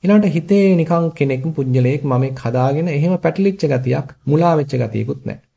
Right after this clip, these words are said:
ඉතින් ඒ කියන්නේ අර පොඩ පොඩ මේ කාමාශ්‍රව, කාමාශ්‍රවේ අඩුවීමක්. පොඩ පොඩ භවආශ්‍රවේ අඩුවීමක්.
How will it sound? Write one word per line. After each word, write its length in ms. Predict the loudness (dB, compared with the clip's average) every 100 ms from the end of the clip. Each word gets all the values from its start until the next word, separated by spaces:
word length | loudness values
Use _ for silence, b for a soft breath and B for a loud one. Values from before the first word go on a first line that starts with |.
| b
ඉතින් 180 | b 0
ඒ 60 | 2
කියන්නේ 280 | 4 4 4
අර 100 | 2 -4 B B _
පොඩ 200 | -2 0
පොඩ 260 | 2 2 4
මේ 180 | 2 2
කාමාශ්‍රව, 720 | 0 -2 0 -2 -4 -2 0 2 0 -2 _ -6
කාමාශ්‍රවේ 640 | -4 -2 -4 -2 0 0
අඩුවීමක්. 460 | 0 -4 -8 -12 -16
පොඩ 220 | -8 -4 -2
පොඩ 220 | 0 0 0
භවආශ්‍රවේ 680 | -2 0 0 0 0 2 2
අඩුවීමක්. 500 | 0 -2 -4 -8